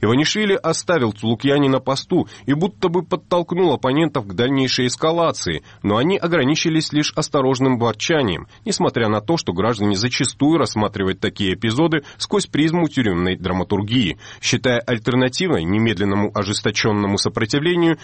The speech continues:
лишь унизительное отступление в угол, к параше. В кадровой политике Иванишвили, безусловно, есть что-то патологическое. В две тысячи тринадцатом он чуть ли не шантажировал упиравшихся соратников и избирателей, убеждая их поддержать Георгия Маргвелашвили,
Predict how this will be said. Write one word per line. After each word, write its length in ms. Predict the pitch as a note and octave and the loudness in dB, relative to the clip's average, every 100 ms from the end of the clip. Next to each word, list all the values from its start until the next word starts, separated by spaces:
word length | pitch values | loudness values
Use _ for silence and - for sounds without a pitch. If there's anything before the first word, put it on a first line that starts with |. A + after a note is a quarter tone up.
| - | -6
лишь 220 | F#3 G3+ - | -4 -2 0
унизительное 720 | F3+ E3 B2+ E3 F3 E3+ D3+ | 0 2 0 0 2 2 2
отступление 600 | - A#2+ F#2 G#2 G#2 A2+ | 0 -4 -2 0 2 0
в 140 | A#2+ | 2
угол, 280 | D3+ G2 C2+ | 0 0 -4
к 180 | - - | -8 -4
параше. 540 | E3 D3 D#2+ - - - - | 0 0 0 -4 -6 -10 -20
В 120 | - - | -16 -2
кадровой 420 | F3+ D#3+ D3+ D3+ | 0 2 0 0
политике 540 | D3+ D3+ D3 D3 D3 | 0 -2 -2 -2 0
Иванишвили, 680 | C#3 C#3 C#3+ - E3 C3 F2+ | 2 2 2 2 2 2 0
безусловно, 640 | F2 A2+ C#3 - F3 D3+ | 0 -2 -2 0 0 2
есть 280 | C3 D3 D3 | 2 2 0
что-то 360 | - D3 C#3 B2 | -2 -2 0 0
патологическое. 1040 | C3 C3 C3 C#3+ D3+ - F#2+ - D2+ - - - - | 0 0 0 0 -4 -2 -2 -2 -6 -6 -10 -10 -2
В 60 | |
две 120 | A2 | 0
тысячи 300 | C#3+ F#3+ - | 2 -2 -2
тринадцатом 640 | E3+ F3 F3 F#3 - D#3+ D3+ | 0 2 2 0 -2 0 0
он 100 | D3 | 0
чуть 220 | E3 - | -2 0
ли 100 | D#3+ | 2
не 140 | D#3 | 2
шантажировал 680 | D3 D3+ D3+ C#3+ D3 D3+ A#2 | 0 -2 -2 0 0 0 0
упиравшихся 720 | G#2+ G#2+ B2 A2+ - G2+ - | -2 -2 0 0 -2 -4 -2
соратников 640 | G2 A#2 B2+ B2+ G#2+ F2+ - | 0 0 0 0 -4 -4 -2
и 100 | A2 | -2
избирателей, 640 | G#2+ A#2+ D#3 B2+ - E2 - - | 0 0 0 0 -2 -6 -6 -6
убеждая 460 | D#3+ D#3+ C3+ E3 D3+ | -2 0 0 0 -2
их 240 | C#3+ - | -4 -4
поддержать 560 | E3 C3+ C3 F#2+ C3+ A#2 | -4 0 0 0 -2 0
Георгия 380 | G#2 F#2 F2+ | -2 0 0
Маргвелашвили, 800 | F#2 F#2+ F#2 G#2 A#2 - B2+ D2+ | 0 0 0 0 0 -2 -2 -2